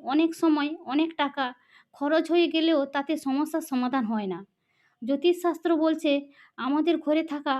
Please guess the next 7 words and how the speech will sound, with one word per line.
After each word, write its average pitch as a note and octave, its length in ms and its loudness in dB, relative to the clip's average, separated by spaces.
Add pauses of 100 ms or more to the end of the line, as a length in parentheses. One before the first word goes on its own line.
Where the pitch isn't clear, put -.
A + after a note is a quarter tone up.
(140)
আপাত D4+ 400 -4
দৃষ্টিতে D4+ 480 -2 (500)
অনেক D#4 260 2
সাধারণ D4 460 2
জিনিস D4+ 300 4 (220)
আমাদের D4+ 340 0
ভাগ্য B3 320 -8